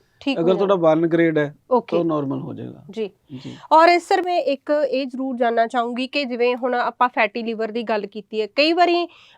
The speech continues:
Speaker 1: ਮੈਨੂੰ ਲੱਗਦਾ ਜਿੰਨਾ ਚਿਰ ਟੈਸਟ ਨਹੀਂ ਕਰਵਾਉਂਦੇ ਅਸੀਂ, ਬਹੁਤ ਸਾਰੇ ਲੋਕ ਇਵੇਂ ਦੇ ਵੀ ਹੋਣਗੇ ਜਿਨ੍ਹਾਂ ਨੂੰ ਪਤਾ ਹੀ ਨਹੀਂ ਲੱਗਦਾ ਹੋਣਾ ਕਿ ਉਹਨਾਂ ਦਾ
Speaker 2: ਜੀ।
Speaker 1: ਲਿਵਰ ਹੈ ਜਿਹੜਾ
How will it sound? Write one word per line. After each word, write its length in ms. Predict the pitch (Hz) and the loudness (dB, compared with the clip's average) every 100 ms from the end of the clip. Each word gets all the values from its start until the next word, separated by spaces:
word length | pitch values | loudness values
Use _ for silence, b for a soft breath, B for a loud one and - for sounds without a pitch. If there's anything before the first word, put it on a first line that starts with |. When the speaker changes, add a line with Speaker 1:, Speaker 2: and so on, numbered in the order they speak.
| 269 | 2
Speaker 1:
ਮੈਨੂੰ 160 | 277 | 4
ਲੱਗਦਾ 240 | 285 269 285 | 4 4 2
ਜਿੰਨਾ 280 | 254 269 | 2 0
ਚਿਰ 160 | 269 294 | 2 0
ਟੈਸਟ 400 | 277 247 247 - | 2 0 0 -2
ਨਹੀਂ 300 | 269 247 294 | 0 0 0
ਕਰਵਾਉਂਦੇ 440 | 285 269 247 247 | 0 0 2 2
ਅਸੀਂ, 260 | 247 - 262 | 0 0 -6
ਬਹੁਤ 260 | 226 233 262 | -2 -2 0
ਸਾਰੇ 220 | 302 302 | 0 2
ਲੋਕ 240 | 262 247 | 2 2
ਇਵੇਂ 360 | 262 254 240 233 | -2 -2 -2 -2
ਦੇ 100 | 269 | -2
ਵੀ 120 | 269 | -4
ਹੋਣਗੇ 300 | 240 240 247 | -4 -4 -4
ਜਿਨ੍ਹਾਂ 260 | 240 247 254 | -4 -2 -2
ਨੂੰ 80 | |
ਪਤਾ 220 | 269 247 269 | -2 2 2
ਹੀ 60 | |
ਨਹੀਂ 140 | 285 277 | 2 2
ਲੱਗਦਾ 280 | 233 202 | 0 0
ਹੋਣਾ 260 | 220 214 208 _ b b | -4 -4 -6 _ b b
ਕਿ 80 | - | 4
ਉਹਨਾਂ 180 | 269 277 | 4 6
ਦਾ 100 | 294 | 4
Speaker 2:
ਜੀ। 60 | 277 | 2
Speaker 1:
ਲਿਵਰ 260 | 254 247 | 0 0
ਹੈ 100 | 254 | 0
ਜਿਹੜਾ 360 | 240 233 247 | 0 2 2